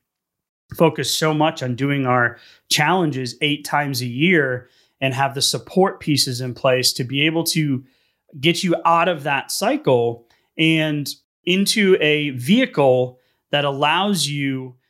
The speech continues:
to break through those pain points, get results, but also have an understanding that the framework that you're operating in now, looking at those metrics like the scale and the B M I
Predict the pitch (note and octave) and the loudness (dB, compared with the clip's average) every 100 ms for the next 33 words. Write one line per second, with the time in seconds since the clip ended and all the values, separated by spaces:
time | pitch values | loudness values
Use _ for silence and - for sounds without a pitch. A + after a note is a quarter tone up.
0 | _ - D#3+ D3 C#3 - _ - F3+ G3 | _ -4 0 0 -4 -12 _ 2 2 2
1 | - F#3+ E3 D3 - E3 E3 E3+ D3 C3+ | -4 0 2 2 0 -2 0 -2 -4 -4
2 | B2+ - - D#3+ F3+ - D#3+ C3 C3+ C3 | -4 -6 -4 -2 -2 -2 -4 0 0 0
3 | - C#3 E3 G3 A#3 G3 D3+ D3 D3+ C3+ | -2 0 0 0 -2 -2 -2 -4 -4 -6
4 | - E3+ F#3 D3+ C3+ C3+ C3 C3 _ _ | -4 -2 0 0 0 0 0 -2 _ _
5 | _ _ _ - C3+ F3 F3+ G3+ G3+ F#3 | _ _ _ -4 -2 0 2 0 -2 -2
6 | D#3 D3 C#3+ D3 E3+ D#3+ D3 C#3 C3+ B2 | 0 0 0 0 0 0 0 -2 -4 -2
7 | A#2+ C3+ E3+ C#3 C3+ D3 C#3+ C3 B2 B2 | 0 2 2 0 -2 0 0 0 2 0
8 | A#2+ B2 B2+ - D3 - - A#2+ - A#2 | 0 -2 -2 0 0 2 0 0 -2 -4
9 | - - B2 B2 B2+ A#2+ A#2+ _ C#3 B2+ | -2 2 2 4 2 0 -4 _ 0 2
10 | A#2 C3 C3 B2+ B2 B2 A#2+ A#2 | 4 2 2 4 4 2 0 -4